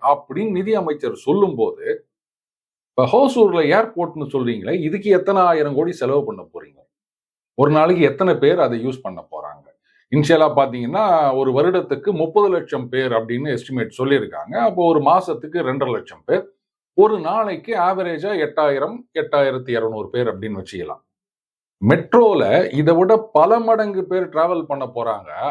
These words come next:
அதுக்கு செலவு பண்ணதுக்கே, "ஐயோ, இப்படி ஆயிடுச்சேன்னு" நிதி அமைச்சர் சொல்லும் போது,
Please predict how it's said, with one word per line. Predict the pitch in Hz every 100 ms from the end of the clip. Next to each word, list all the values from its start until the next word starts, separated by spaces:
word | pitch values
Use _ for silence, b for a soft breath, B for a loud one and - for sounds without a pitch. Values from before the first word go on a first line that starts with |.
| -
அதுக்கு | 92 147 214 233 247 226
செலவு | 196 226 247
பண்ணதுக்கே, | 220 220 214 214 -
"ஐயோ, | 247 220 190 220
இப்படி | 170 196
ஆயிடுச்சேன்னு" | 185 190 - 196
நிதி | 190 196
அமைச்சர் | 196 175 160 147
சொல்லும் | 139 131 131
போது, | 98 - 110 180